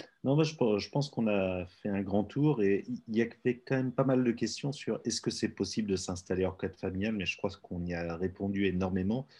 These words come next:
Euh, bah, il y a déjà les aides qui aident quand même à la trésorerie et si on n'a pas, si on n'a pas beaucoup d'argent, bah, on peut quand même s'installer. Et puis, bah, les exemples, euh, autour de nous ont permis de, de prouver que c'est possible de s'installer hors cadre familial.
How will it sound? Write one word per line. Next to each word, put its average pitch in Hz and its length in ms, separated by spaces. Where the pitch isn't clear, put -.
Euh, 85 220
bah, 85 180
il 85 60
y 90 60
a 87 40
déjà 95 260
les 92 220
aides 117 180
qui 90 220
aident 90 180
quand - 120
même 90 180
à 85 60
la 82 100
trésorerie 92 640
et 82 160
si - 160
on 90 60
n'a 87 100
pas, 82 1000
si - 140
on 92 80
n'a 87 120
pas 95 300
beaucoup 98 300
d'argent, 101 420
bah, 85 140
on 82 80
peut 87 140
quand - 120
même 95 140
s'installer. 98 640
Et 95 80
puis, - 180
bah, 87 400
les 101 320
exemples, 101 480
euh, 80 480
autour 95 320
de 90 100
nous 107 380
ont 82 240
permis 98 280
de, 98 160
de 87 140
prouver 98 320
que 120 80
c'est - 160
possible - 360
de 135 60
s'installer - 460
hors 101 140
cadre - 180
familial. 87 480